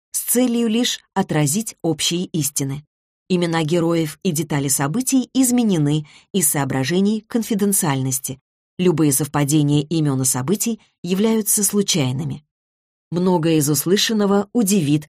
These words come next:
а, возможно, даже ошеломит вас. Но главное, эта аудиокнига позволит вам не только понять, что такое любовь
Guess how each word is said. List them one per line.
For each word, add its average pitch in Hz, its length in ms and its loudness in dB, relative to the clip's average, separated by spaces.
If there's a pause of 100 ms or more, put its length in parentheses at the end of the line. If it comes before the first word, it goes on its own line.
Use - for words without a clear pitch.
(200)
а, 160 120 2
возможно, 143 540 2
даже 156 400 0 (100)
ошеломит 175 640 2
вас. 139 380 -4 (340)
Но 165 220 -2
главное, 160 600 0 (260)
эта 160 320 0
аудиокнига 156 800 2 (580)
позволит 185 520 0
вам 180 180 -2
не 190 80 2
только 240 340 -2
понять, 156 380 0
что - 200 -4
такое 135 360 -4
любовь 139 540 -4